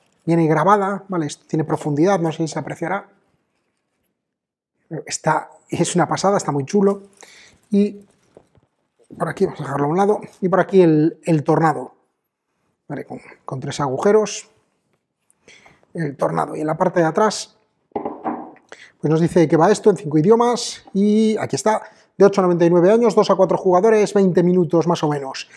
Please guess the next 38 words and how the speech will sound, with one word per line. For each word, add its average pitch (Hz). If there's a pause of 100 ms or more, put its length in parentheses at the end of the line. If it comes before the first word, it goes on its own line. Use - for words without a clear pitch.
(460)
Vamos 220
a, 208
vamos 220
a 226
montar 214
esto, 226
os 180
lo 180
enseño 220
montado 226
y 185
vemos 196
también 190
si 190
entra 170
todo, 202
que 175
yo 165
me 175
imagino 170
que 165
no 165
va 165
a 165
haber 170
ningún 165
problema 202
porque 156
no 160
tenemos 160
cuna, 247
tenemos 165
todo 165
el 160
espacio 165
de 151
la 160
caja, 220